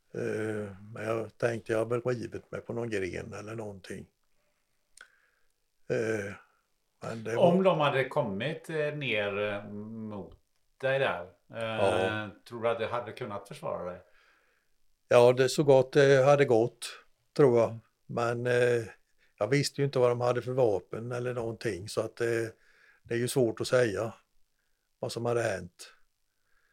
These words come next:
Speaker 1: Eh, sen var det ju en massa vass och sly och grejer, så att, eh, kulorna tar ju inte samma väg som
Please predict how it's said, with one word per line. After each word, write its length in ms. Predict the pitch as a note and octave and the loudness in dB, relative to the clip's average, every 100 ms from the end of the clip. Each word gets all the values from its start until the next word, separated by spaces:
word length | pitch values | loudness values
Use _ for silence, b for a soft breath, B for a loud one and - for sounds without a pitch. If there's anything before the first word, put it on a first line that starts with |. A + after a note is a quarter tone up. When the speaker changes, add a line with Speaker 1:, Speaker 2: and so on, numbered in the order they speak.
| _ _ _ - | _ _ _ -8
Speaker 1:
Eh, 540 | A#2 A2 A2 G#2+ G#2 G2 | -6 -4 -4 -4 -8 -14
sen 180 | - A#2 | -12 -6
var 120 | G#2+ | -4
det 60 | A2+ | -2
ju 40 | |
en 60 | A2 | -4
massa 500 | A2+ A2 A#2+ A#2 A2 _ _ b b b b b _ _ | -4 -2 -2 -4 -8 _ _ b b b b b _ _
vass 480 | - B2+ A2 G#2 - | 0 4 4 2 -2
och 80 | B2+ | -4
sly 440 | - B2+ A2+ G#2+ A#2 | 2 4 4 2 -2
och 120 | A#2+ | 2
grejer, 460 | B2+ A#2+ G#2+ A2+ | 4 4 2 -2
så 140 | A2+ A#2+ | 0 -2
att, 180 | A#2+ - | -2 -2
eh, 180 | A#2 A2 _ C3 - | -2 -2 _ -14 -2
kulorna 480 | B2 A2+ A2 G#2+ | -2 0 -6 -6
tar 240 | A#2 B2 A2+ | -2 0 2
ju 80 | A#2 | 0
inte 180 | A#2 | -4
samma 340 | G#2+ A#2 A2 G2+ | -4 -2 -2 -2
väg 300 | A#2 G#2 G#2+ | -2 -2 -4
som 300 | A2 G#2+ | -6 -6